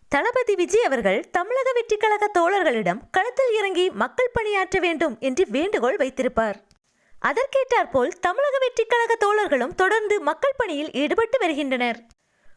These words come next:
கோடை வெயிலில் மக்களுக்கு ஏற்படும் நீரிழப்பை தவிர்க்க தமிழகத்தில் ஆங்காங்கே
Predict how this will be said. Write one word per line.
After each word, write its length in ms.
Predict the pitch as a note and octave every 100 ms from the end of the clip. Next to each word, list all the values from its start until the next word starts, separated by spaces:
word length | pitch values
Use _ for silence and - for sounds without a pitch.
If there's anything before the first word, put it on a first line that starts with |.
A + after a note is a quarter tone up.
| -
கோடை 360 | D4+ G#4 D5 C#5+
வெயிலில் 420 | A#4 G4+ C4+ G4
மக்களுக்கு 460 | - F4 A#4+ C5 A4+
ஏற்படும் 420 | G#4+ G#4+ A4 G#4 E4
நீரிழப்பை 520 | D#4+ A4+ B4 A#4+ A#4 A4
தவிர்க்க 460 | D#4 G4+ G4+ B3 -
தமிழகத்தில் 640 | G4+ G#4 C5 A#4+ A#4+ A#4+ -
ஆங்காங்கே 500 | C#4+ G#4+ B4 F#4